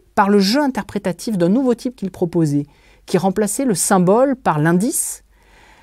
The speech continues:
l'herméneutique, c'est-à-dire l'art de l'interprétation des allégories, qui était encore très puissant à la Renaissance, par l'interprétation des signes bruts du réel,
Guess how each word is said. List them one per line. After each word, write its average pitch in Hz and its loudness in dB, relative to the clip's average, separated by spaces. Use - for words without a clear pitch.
l'herméneutique, 240 4
c'est-à-dire 170 2
l'art 226 4
de 196 6
l'interprétation 202 -2
des 156 2
allégories, 175 6
qui 339 -2
était - -2
encore 156 -4
très - -6
puissant 202 -8
à 180 -2
la 160 0
Renaissance, 160 -6
par 185 2
l'interprétation 233 -2
des 196 0
signes 233 0
bruts 180 -2
du 170 0
réel, 160 2